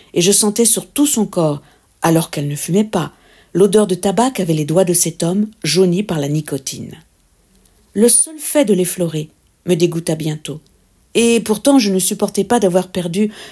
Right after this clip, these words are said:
le plaisir de m'asseoir sur ses genoux, de jouer avec les lobes de ses oreilles pour l'agacer, l'entendre dire : «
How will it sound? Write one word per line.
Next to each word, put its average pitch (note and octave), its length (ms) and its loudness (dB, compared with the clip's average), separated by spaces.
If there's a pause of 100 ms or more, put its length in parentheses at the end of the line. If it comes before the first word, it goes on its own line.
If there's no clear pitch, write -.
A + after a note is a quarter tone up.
le A3 280 4
plaisir A3 480 2
de F3+ 80 2
m'asseoir F3 400 2
sur F3 160 -2
ses F3 160 0
genoux, E3+ 320 -2 (280)
de A#3+ 100 4
jouer A#3+ 220 2
avec G#3 200 2
les G3+ 120 2
lobes G3+ 240 2
de F#3+ 80 0
ses F#3 260 -2
oreilles F#3+ 220 2
pour F3+ 160 -2
l'agacer, F3 420 2
l'entendre F3 440 -2
dire : « E3+ 200 -4